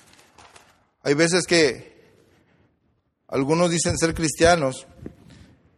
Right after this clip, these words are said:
y dicen, les cobran algunos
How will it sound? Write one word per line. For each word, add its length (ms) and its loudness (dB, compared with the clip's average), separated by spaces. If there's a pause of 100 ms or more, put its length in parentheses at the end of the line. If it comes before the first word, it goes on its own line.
(640)
y 120 2
dicen, 560 0 (1400)
les 240 0
cobran 580 2 (1400)
algunos 540 -2